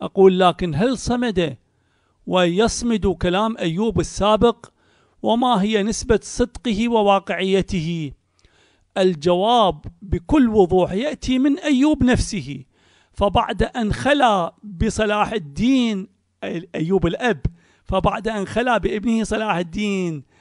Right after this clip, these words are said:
فبعد أن خلا بصلاح الدين كشف له واقع ما يريد. قال ابن الأثير: "فلما خلا به أيوب قال له: 'بأي عقل فعلت هذا؟'"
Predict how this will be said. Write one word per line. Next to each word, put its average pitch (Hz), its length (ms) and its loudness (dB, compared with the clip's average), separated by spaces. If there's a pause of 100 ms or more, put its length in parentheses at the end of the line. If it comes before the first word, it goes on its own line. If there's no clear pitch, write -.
(160)
فبعد 180 420 -2
أن 175 180 -4
خلا 240 280 -2
بصلاح 180 440 -4
الدين 185 500 -4 (300)
كشف 214 420 0
له 190 280 0
واقع 214 480 0
ما 196 180 0
يريد. 180 400 -2 (260)
قال 196 220 4
ابن 214 180 0
الأثير: 220 560 -2 (400)
"فلما 202 640 4
خلا 190 440 2
به 240 500 2
أيوب 190 600 2 (420)
قال 202 380 2
له: 202 400 4 (420)
'بأي 311 680 4
عقل 262 760 2
فعلت 240 640 0
هذا؟'" 220 840 2